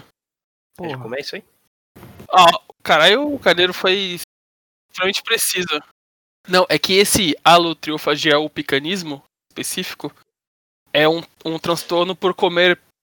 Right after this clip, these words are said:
Speaker 3: subs-, ingerir substâncias com pouco ou nenhum valor nutricional.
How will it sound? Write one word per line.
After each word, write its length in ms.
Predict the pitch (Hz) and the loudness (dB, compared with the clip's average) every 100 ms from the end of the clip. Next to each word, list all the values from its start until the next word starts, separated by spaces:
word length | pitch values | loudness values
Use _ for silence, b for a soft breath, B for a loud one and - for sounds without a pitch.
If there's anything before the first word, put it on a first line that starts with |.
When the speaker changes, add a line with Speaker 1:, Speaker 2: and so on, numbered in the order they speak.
| - | -12
Speaker 3:
subs-, 380 | - 180 185 - 190 | -10 -4 -4 -2 -2
ingerir 340 | 196 190 220 | 0 2 2
substâncias 460 | 240 196 214 208 - | -2 -2 -2 -2 -6
com 140 | 208 | -6
pouco 380 | - 196 240 247 | 2 2 4 0
ou 60 | 208 | 0
nenhum 200 | 202 202 | 0 0
valor 300 | 208 190 196 | 0 0 -2
nutricional. 800 | 190 185 196 - 180 143 135 | -6 -6 -6 -6 -6 -6 -8